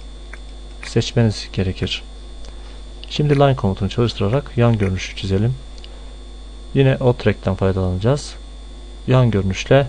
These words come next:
ön görünüş arasındaki mesafe yirmi milimetre olsun. Buradan çizmeye başlıyoruz. Sağa doğru yirmi çiziyoruz. Yukarı doğru otuz çiziyoruz.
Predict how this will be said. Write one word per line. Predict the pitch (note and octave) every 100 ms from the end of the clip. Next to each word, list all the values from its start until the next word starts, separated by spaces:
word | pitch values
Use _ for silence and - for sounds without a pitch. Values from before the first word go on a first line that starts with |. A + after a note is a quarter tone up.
| - -
ön | B2
görünüş | G#2+ G2 -
arasındaki | A2 G#2+ G#2 -
mesafe | G2+ - G2 C#3
yirmi | C3 A2+ A2 - -
milimetre | F#2+ F#2 F#2+ G2
olsun. | F#2 - C#3 C3 - - - - - - - - - - - - -
Buradan | B2 G2+
çizmeye | F#2 - F#2+ F#2
başlıyoruz. | F#2 - A#2+ C#3+ - - - - - - - - -
Sağa | - B2+ B2+
doğru | A2+ G2 F#2+ B2 C3+ - - - -
yirmi | A#2 A2+ G#2+
çiziyoruz. | G2 G2 F#2+ C3 C3+ - - B2
Yukarı | - B2 A#2
doğru | G2+ F#2 G#2+
otuz | A#2+ - A2+ - - - - - - -
çiziyoruz. | G2+ F#2+ F#2+ G#2 C3